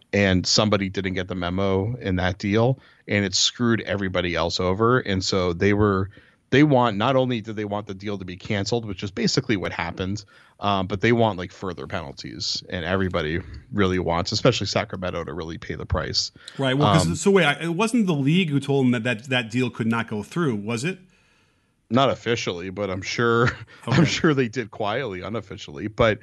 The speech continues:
Speaker 1: they, I think they knew that. I mean, it seems like it was Bogdanovich's camp pulled out because Bogdanovich didn't want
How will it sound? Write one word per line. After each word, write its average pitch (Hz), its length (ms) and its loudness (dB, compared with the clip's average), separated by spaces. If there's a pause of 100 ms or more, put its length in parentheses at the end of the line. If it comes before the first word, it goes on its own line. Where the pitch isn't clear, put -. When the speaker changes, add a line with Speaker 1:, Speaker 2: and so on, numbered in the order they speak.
(440)
Speaker 1:
they, 127 520 4
I 139 100 0
think 143 240 -4
they 139 120 -2
knew 113 380 -2
that. 95 400 -4 (560)
I 143 60 0
mean, 160 120 -2
it 143 100 0
seems 220 360 0
like 131 340 2
it 120 180 -4
was 101 380 0 (140)
Bogdanovich's 107 680 -2
camp 101 360 -8
pulled 98 260 2
out 104 300 0 (400)
because 113 280 0
Bogdanovich 107 840 -2
didn't 113 320 -4
want 98 380 -2